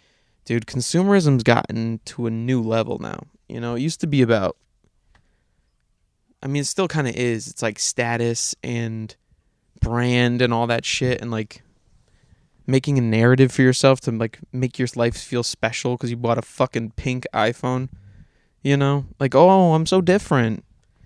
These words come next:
<laughs> Says the guy who is literally talking to himself in the, his basement 'cause he thinks what he says is important. Oh, man.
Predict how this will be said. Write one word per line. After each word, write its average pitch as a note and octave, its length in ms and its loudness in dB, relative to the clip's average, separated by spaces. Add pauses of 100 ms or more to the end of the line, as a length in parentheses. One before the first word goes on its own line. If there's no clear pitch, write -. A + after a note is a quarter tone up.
(520)
<laughs> - 1500 -14
Says B2 440 -2
the A#2+ 80 0
guy A2 320 0
who A2+ 320 -4 (320)
is A#2 160 -10
literally A#2 240 0
talking A#2 420 0
to A2+ 80 -2
himself A2+ 400 0
in A2 60 -4
the, G#2 120 -4 (360)
his A#2 180 -2
basement A2 640 -2 (600)
'cause A2 140 -6
he A2+ 100 0
thinks A2+ 260 -2
what G#2 100 -2
he G#2+ 60 -2
says A2 300 -2
is G#2 200 -8
important. G#2+ 540 -8 (1400)
Oh, G#2 320 -4
man. F#2+ 340 -8